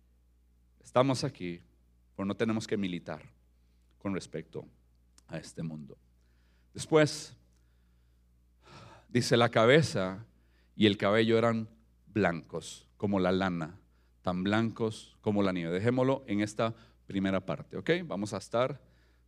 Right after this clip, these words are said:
primero en este, en este, en este bloque, ¿ok? Eran, estamos en, en la cabeza y habla del cabello, ¿verdad? Habla de su blancura y ahí viene,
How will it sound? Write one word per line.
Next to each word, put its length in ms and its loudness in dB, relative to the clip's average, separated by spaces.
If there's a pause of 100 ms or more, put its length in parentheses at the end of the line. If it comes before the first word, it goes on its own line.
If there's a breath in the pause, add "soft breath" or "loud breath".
primero 500 0 (580)
en 160 -2
este, 560 -2
en 100 -6
este, 360 -6 (640)
en 80 -10
este 200 -8
bloque, 520 2 (240)
¿ok? 140 -12 (1900)
Eran, 420 -6 (1000)
estamos 280 -12
en, 180 -16
en 120 -8
la 100 -6
cabeza 420 0
y 20 0
habla 220 0
del 220 -2
cabello, 800 0
¿verdad? 440 -2 (460 soft breath)
Habla 300 0
de 220 0
su 160 -4
blancura 600 2
y 100 0
ahí 140 2
viene, 420 4